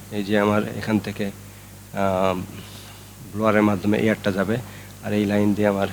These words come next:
গ্যাসের যাবে, গ্যাসে গিয়ে এখানে আমার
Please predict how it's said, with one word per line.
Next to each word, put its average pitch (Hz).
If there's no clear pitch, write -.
গ্যাসের 101
যাবে, 98
গ্যাসে 98
গিয়ে 104
এখানে 104
আমার 95